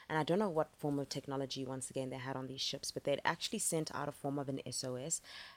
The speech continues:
And, um, as they were about to collide with the ship, it disappeared. And all of the crew were just completely stunned by everything. And a considerable amount of the crew went on to have, like, bad things happen in their lives, um, after that.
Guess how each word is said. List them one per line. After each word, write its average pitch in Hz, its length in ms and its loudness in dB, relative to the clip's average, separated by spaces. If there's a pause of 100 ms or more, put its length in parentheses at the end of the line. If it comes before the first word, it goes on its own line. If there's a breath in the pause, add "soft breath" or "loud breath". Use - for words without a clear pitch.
(140 loud breath)
And, 139 540 4
um, 135 440 0 (280)
as 160 220 6
they 165 100 4
were 156 140 8
about 135 300 2
to - 80 -2
collide 131 380 -2
with 139 140 -6
the 131 60 -6
ship, - 360 -4 (120)
it - 180 -6
disappeared. 143 600 -2
And 135 160 -4 (480 loud breath)
all 160 180 8
of 160 100 6
the 156 120 4
crew 139 580 0 (420)
were 139 160 2
just - 340 -4
completely 135 540 -4
stunned 131 480 -2
by 139 160 0
everything. 147 680 -6 (400 loud breath)
And 170 140 6
a 165 60 4
considerable 185 560 2
amount 151 300 0
of - 60 -12
the 151 80 -2
crew 147 320 -2
went 143 260 0
on 143 180 -4
to 139 120 -6
have, 135 300 -4
like, 135 240 -6 (340 soft breath)
bad 143 260 6
things 139 340 0
happen 139 320 -4
in 131 100 -4
their 127 160 -4
lives, 135 640 -4
um, 131 320 -4
after - 300 -4
that. 135 280 -8